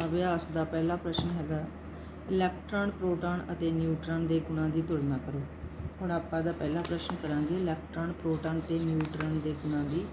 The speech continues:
ਤੁਲਨਾ। ਤਾਂ ਅਸੀਂ ਪੜ੍ਹਿਆ ਹੈ ਕਾਫੀ ਕਿ ਇਲੈਕਟ੍ਰਾਨ ਕੀ ਹੁੰਦੇ ਆ, ਨਿਊਟ੍ਰਾਨ ਕੀ ਹੁੰਦੇ ਆ ਤੇ ਪ੍ਰੋਟਾਨ ਕੀ ਹੁੰਦੇ ਆ। ਹਾਂਜੀ, ਆਪਾਂ ਪਹਿਲਾਂ ਜਾਣਨ ਜਾ ਰਹੇ ਹਾਂ ਕਿ ਇਲੈਕਟ੍ਰਾਨ ਆ ਜਿਹੜੇ, ਉਹਨਾਂ ਨੂੰ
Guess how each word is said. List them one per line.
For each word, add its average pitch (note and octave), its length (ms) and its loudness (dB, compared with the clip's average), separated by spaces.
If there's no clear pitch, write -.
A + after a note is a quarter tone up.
ਤੁਲਨਾ। C#3+ 300 4
ਤਾਂ F3+ 240 -2
ਅਸੀਂ F#3 340 4
ਪੜ੍ਹਿਆ F#3 300 4
ਹੈ F#3 80 4
ਕਾਫੀ E3+ 400 0
ਕਿ F#3 80 2
ਇਲੈਕਟ੍ਰਾਨ E3+ 500 2
ਕੀ F3 240 0
ਹੁੰਦੇ D#3+ 260 4
ਆ, D#3+ 40 4
ਨਿਊਟ੍ਰਾਨ D#3 420 2
ਕੀ D#3 200 0
ਹੁੰਦੇ D#3 280 0
ਆ D3+ 100 2
ਤੇ D#3+ 60 0
ਪ੍ਰੋਟਾਨ C#3 400 0
ਕੀ C#3 180 -4
ਹੁੰਦੇ C#3 280 0
ਆ। B2+ 60 -2
ਹਾਂਜੀ, E3+ 260 2
ਆਪਾਂ E3 220 0
ਪਹਿਲਾਂ E3+ 340 4
ਜਾਣਨ D#3+ 760 2
ਜਾ D3 260 2
ਰਹੇ D3+ 200 2
ਹਾਂ E3 80 0
ਕਿ E3+ 140 -2
ਇਲੈਕਟ੍ਰਾਨ E3+ 600 0
ਆ E3+ 80 2
ਜਿਹੜੇ, E3+ 300 2
ਉਹਨਾਂ F#3 440 4
ਨੂੰ E3 400 4